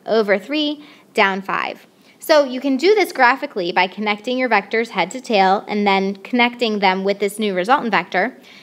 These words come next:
or you can just do it algebraically by adding the two vectors together, taking the x's,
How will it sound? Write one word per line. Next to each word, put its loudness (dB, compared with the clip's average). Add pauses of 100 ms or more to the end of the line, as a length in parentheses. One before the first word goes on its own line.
(160)
or 8
you 4
can -2
just -6
do 0
it 4
algebraically 0 (320)
by 2 (140)
adding 0
the -2
two -8
vectors -2
together, 2 (760)
taking 2
the -6
x's, 2